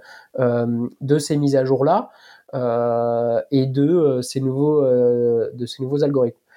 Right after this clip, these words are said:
Après, comme tu disais précédemment, voilà, on est une montre d'outdoor, et cetera.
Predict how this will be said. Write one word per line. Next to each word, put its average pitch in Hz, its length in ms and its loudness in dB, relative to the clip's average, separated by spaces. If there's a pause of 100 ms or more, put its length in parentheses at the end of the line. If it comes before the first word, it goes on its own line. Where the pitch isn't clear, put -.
(460)
Après, 185 220 0
comme 160 120 2
tu 143 140 -6
disais 151 480 0 (100)
précédemment, 147 640 0 (280)
voilà, 127 240 4
on 95 100 -6
est 104 60 -2
une 104 80 -4
montre 110 340 -6
d'outdoor, 117 560 0
et 104 80 -2
cetera. 127 640 0